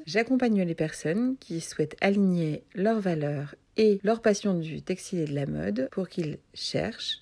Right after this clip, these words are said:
trouvent ou créent leur métier passion dans ce secteur. Je te souhaite une excellente écoute. À très vite. Bonjour,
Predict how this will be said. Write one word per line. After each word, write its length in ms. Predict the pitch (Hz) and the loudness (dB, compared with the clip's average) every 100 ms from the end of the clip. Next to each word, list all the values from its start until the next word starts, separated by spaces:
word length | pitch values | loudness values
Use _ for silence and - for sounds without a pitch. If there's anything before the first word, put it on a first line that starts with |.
| _ - | _ -18
trouvent 440 | - 165 165 262 | -4 -2 -2 -4
ou 100 | 185 170 | -6 -8
créent 300 | - - 285 | -8 -2 -2
leur 400 | 180 196 240 247 226 | 4 6 6 4 0
métier 240 | 190 - | -2 0
passion 420 | 190 170 - 180 185 | 0 0 -2 -8 -6
dans 160 | 170 | -6
ce 140 | 160 170 | -8 -8
secteur. 340 | 160 - - - | -8 -8 -12 -12
Je 160 | 139 170 | -4 0
te 100 | 208 | 2
souhaite 260 | 208 247 190 | 4 4 4
une 300 | 165 165 208 | 2 4 4
excellente 640 | 247 - - 180 170 - | 4 2 -4 -4 -4 -6
écoute. 420 | - - - - _ - | -10 -10 -18 -20 _ -6
À 100 | 156 | -4
très 220 | 165 170 | -2 0
vite. 340 | 143 131 - - - 170 | -2 -4 -14 -20 -14 2
Bonjour, 480 | 262 339 170 151 | 2 2 -2 -6